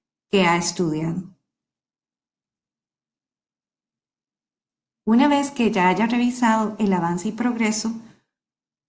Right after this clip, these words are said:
puedo hacer clic en el botón con la inicial de mi nombre en la pantalla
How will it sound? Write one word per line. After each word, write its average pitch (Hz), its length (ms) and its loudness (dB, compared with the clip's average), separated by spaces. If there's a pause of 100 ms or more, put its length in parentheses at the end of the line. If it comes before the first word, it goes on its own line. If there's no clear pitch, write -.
(680)
puedo 220 240 6
hacer 233 460 2
clic - 400 0 (680)
en 240 400 4
el 202 160 2
botón 196 460 0
con 226 180 2
la 196 60 4
inicial 196 460 2
de 240 100 0
mi 226 120 2
nombre 240 440 0
en 214 120 0
la 185 160 -2
pantalla 214 880 -4